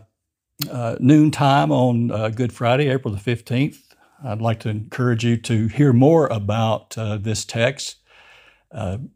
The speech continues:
the Good Fri-, and see it in the suffering of Good Friday, as we're having, uh,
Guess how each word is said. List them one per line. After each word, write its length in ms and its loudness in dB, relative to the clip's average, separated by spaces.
the 80 -4
Good 180 0
Fri-, 240 0
and 380 0
see 180 0
it 140 4
in 100 0
the 80 0
suffering 380 0
of 60 -2
Good 140 -2
Friday, 480 0
as 220 -4
we're 140 -4
having, 480 0
uh, 240 -4